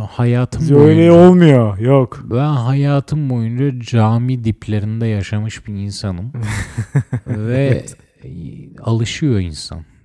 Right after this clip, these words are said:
Speaker 1: Yani o hoparlörden gelen sesse de bir şekilde alışıyorsun. Davula da muhtemelen dibinde yaşayan insanlar alışmıştır. Arada bir uyanırsan da hoş bir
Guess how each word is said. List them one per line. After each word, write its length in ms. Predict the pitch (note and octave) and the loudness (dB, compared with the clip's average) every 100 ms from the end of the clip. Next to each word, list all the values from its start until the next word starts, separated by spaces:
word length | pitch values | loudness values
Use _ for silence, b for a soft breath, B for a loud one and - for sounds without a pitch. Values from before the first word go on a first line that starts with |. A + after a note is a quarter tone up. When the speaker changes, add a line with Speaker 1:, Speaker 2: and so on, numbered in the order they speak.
| - - - - | -20 -20 -20 -20
Speaker 1:
Yani 200 | - F2+ - | -14 -14 -6
o 200 | A2 A2 | 0 0
hoparlörden 1000 | - - B2 G#2 A#2+ A#2 A#2+ B2 A#2 B2+ | -2 -10 -6 -2 -2 0 2 2 0 -2
gelen 400 | B2+ A#2+ A2+ A2+ | -4 -4 -2 -2
sesse 1600 | A2 - C#3+ C3+ - - - D3+ C#3+ C3+ B2+ - - C#3+ D3+ C#3+ B2 | -4 -4 -6 -6 -12 -14 -20 -20 -20 -18 -18 -16 -6 -2 -2 -2 -6
de 300 | G#2+ A2+ A2+ | -4 -4 -2
bir 40 | |
şekilde 520 | C3 - G#2 F#2+ F#2 B2 | -6 -4 -6 -4 -4 -2
alışıyorsun. 840 | A2+ A2 - A#2 G2 - C#3 B2+ | -2 -2 -2 -4 -6 -6 -6 -2
Davula 400 | A#2+ C3 D3 C3 | -2 0 0 -2
da 80 | A2+ | -4
muhtemelen 600 | A2 - B2+ A2+ G2+ G2 | -6 -6 -4 -2 -2 -2
dibinde 380 | A#2 A#2+ C3+ C3 | -4 -2 -2 -2
yaşayan 420 | G#2+ G2 G#2 G2 | -4 -6 -6 -6
insanlar 520 | G#2 G2+ - F#2+ C3 | -6 -8 -10 -8 -6
alışmıştır. 680 | B2+ B2 C3 C#3 C3 - D#3 - | -4 -2 -4 -4 -8 -6 -8 -4
Arada 400 | C3 C#3+ D#3+ C#3+ | 0 2 2 2
bir 80 | B2+ | 0
uyanırsan 840 | C3+ C#3 D#3+ F3+ E3 - C#3 C#3+ | 0 0 2 2 0 -2 -2 0
da 140 | F3 E3 B B B B | -2 -4 B B B B
hoş 500 | - G3 F#3+ - - | 2 6 6 2 -2
bir 260 | D#3 D#3+ | -2 -2